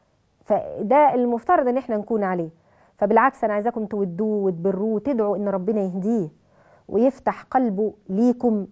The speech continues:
جميعا. ولازم برضو نراجع نفسنا. يمكن الابن الكبير ده بيعرف إنه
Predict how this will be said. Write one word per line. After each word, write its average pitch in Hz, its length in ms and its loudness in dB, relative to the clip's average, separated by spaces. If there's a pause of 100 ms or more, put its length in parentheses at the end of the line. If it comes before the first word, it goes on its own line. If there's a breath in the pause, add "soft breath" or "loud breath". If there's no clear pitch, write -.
(120)
جميعا. 196 540 2 (840 soft breath)
ولازم 233 360 4
برضو 214 240 2
نراجع 196 360 0
نفسنا. 185 400 -4
يمكن 202 300 -4
الابن 208 360 -2
الكبير 196 420 0
ده 185 140 2
بيعرف 202 520 2
إنه 226 480 0